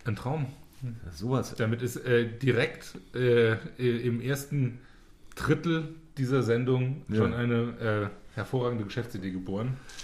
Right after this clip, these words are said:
Speaker 1: Eigentlich können wir jetzt schon wieder aufhören.
Speaker 2: Ha.
Speaker 1: Machen wir
Speaker 2: Beziehungsweise
Speaker 1: weiter.
Speaker 2: sehr entspannt.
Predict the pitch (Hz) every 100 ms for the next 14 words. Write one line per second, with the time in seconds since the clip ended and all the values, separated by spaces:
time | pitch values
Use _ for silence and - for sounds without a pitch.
0 | - - - - - - - 123 123 117
1 | 110 107 101 85 85 85 78 - - -
2 | - 143 123 92 78 71 - - - -
3 | - - - - - 151 175 143 117 101
4 | 107 156 143 - 123 147